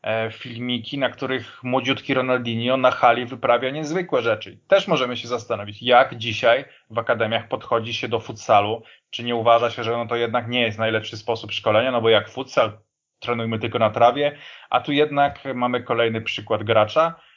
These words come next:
który bardzo wiele tej dyscyplinie zawdzięcza. Tu można otworzyć dyskusję ogółem o, o tym, jak, mm, inne dyscypliny sportu mogą dodawać ci coś nieszablonowego na boisku.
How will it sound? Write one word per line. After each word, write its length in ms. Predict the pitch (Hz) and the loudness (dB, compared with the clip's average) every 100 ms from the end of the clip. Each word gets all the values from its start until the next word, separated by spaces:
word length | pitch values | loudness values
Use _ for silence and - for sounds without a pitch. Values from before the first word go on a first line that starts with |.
| _ | _
który 720 | - _ 127 127 151 165 170 | -20 _ -4 0 2 2 0
bardzo 540 | 131 110 131 131 139 123 | 0 4 6 4 -2 -2
wiele 220 | 127 139 | 0 0
tej 180 | 147 127 | -2 -8
dyscyplinie 580 | 117 135 110 127 139 | -10 -10 -10 -10 -4
zawdzięcza. 520 | 147 143 151 147 - 107 | -2 0 -2 -2 -4 -2
Tu 140 | 160 | 4
można 280 | 175 156 160 | 6 6 6
otworzyć 380 | 151 170 160 156 | 4 0 0 0
dyskusję 580 | 143 - 165 151 165 | -4 -2 -4 0 0
ogółem 440 | 156 156 208 160 123 | 0 2 4 6 6
o, 200 | 117 113 - - _ - | 2 0 -10 -20 _ -8
o 140 | - 117 | -4 -4
tym, 260 | 127 123 | -6 -8
jak, 460 | 120 123 123 - 131 | 2 4 2 -2 -14
mm, 380 | 127 127 127 123 151 | -12 -10 -10 -10 -6
inne 280 | 220 202 120 | -2 0 0
dyscypliny 560 | 113 - 110 127 123 | -4 -8 -8 -6 -6
sportu 520 | 104 - 127 123 - | -6 2 2 2 -4
mogą 300 | 143 139 147 | -6 -2 0
dodawać 500 | 147 139 151 156 156 | 2 2 4 2 -2
ci 100 | 165 | -12
coś 360 | 165 170 160 - | -4 -2 -2 -4
nieszablonowego 1120 | 143 180 175 160 160 165 151 147 139 156 147 - _ _ | -2 0 4 2 2 0 0 -2 0 -2 -2 -8 _ _
na 160 | 127 147 | 0 2
boisku. 600 | 202 254 - - - | 0 -4 -6 -10 -20